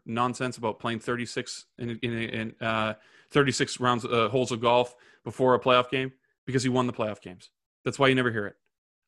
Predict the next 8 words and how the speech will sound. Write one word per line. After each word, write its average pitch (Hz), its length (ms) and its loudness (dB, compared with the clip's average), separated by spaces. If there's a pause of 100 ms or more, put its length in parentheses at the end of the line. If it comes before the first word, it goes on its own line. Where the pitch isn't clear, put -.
I 139 220 6
don't, 135 400 2 (380)
I 147 160 6
do 135 300 4
not 120 580 4 (1120)
put 156 300 6
a 135 80 4
fork - 600 2